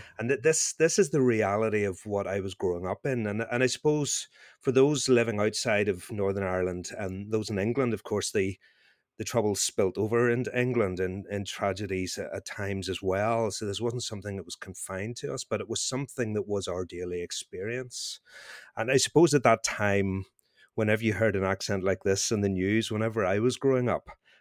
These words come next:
I would hear what to me were all these calm, rational,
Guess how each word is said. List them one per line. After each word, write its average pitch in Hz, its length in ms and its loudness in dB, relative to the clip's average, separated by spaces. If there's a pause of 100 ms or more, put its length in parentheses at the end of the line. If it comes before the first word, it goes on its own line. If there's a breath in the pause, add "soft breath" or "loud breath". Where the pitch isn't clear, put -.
(160 soft breath)
I 101 60 0
would 98 140 -4
hear 113 360 -2
what 104 300 -2
to - 180 -10
me 101 240 2
were 98 160 2
all 92 220 0
these 92 480 -4 (220)
calm, 95 680 -6
rational, 98 720 -2